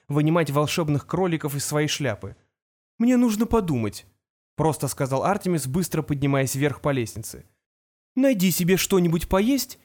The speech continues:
и, если сможешь, вздремни немного. Это займёт как минимум девяносто минут".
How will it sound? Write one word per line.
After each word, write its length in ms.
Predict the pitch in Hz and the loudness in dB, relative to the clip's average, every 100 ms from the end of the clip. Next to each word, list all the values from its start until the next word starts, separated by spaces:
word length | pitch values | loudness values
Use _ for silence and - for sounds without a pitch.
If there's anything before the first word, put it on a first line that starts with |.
| - | -4
и, 80 | 269 | 0
если 400 | 214 208 - 196 | 2 2 2 0
сможешь, 480 | - 254 247 240 | 2 0 0 -2
вздремни 520 | 214 202 269 220 165 151 | -4 0 2 4 4 4
немного. 580 | 143 143 135 135 131 - _ _ | 4 4 2 0 -6 -8 _ _
Это 180 | 247 226 | -2 0
займёт 400 | 190 214 254 269 | 2 4 2 0
как 220 | - 190 | -2 0
минимум 400 | 233 247 233 214 - _ - | 2 4 2 0 -6 _ -2
девяносто 580 | 185 233 240 247 - 220 | 2 4 4 2 0 2
минут". 400 | 190 120 - | 2 0 -6